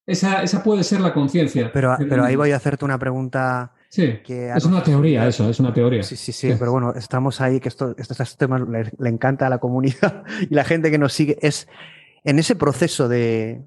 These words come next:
Speaker 2: de, de autorreferenciación, de
Speaker 1: Sí.
Speaker 2: mente en modo observador, modo consciente, ¿qué es para ti el ego?
Speaker 1: Oh, muy interesante, muy interesante porque...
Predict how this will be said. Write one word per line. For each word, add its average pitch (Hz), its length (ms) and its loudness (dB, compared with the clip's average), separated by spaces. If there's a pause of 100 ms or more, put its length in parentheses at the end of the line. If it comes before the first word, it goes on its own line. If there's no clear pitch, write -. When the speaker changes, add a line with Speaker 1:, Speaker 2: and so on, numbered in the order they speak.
Speaker 2:
de, 117 640 -2
de 120 320 -6
autorreferenciación, 127 1200 0 (400)
de 113 140 -2 (180)
Speaker 1:
Sí. 117 60 -6
Speaker 2:
mente 135 800 2 (100)
en 123 140 0
modo 127 240 4
observador, 135 880 2
modo 127 280 -2
consciente, 139 640 -2 (340)
¿qué 147 200 2
es 151 300 -4
para 131 200 -2
ti 131 180 -4
el 120 100 0
ego? 113 380 -4 (880)
Speaker 1:
Oh, 190 380 2 (680)
muy 175 100 0
interesante, 165 540 0
muy 175 120 0
interesante 254 400 2
porque... 208 400 0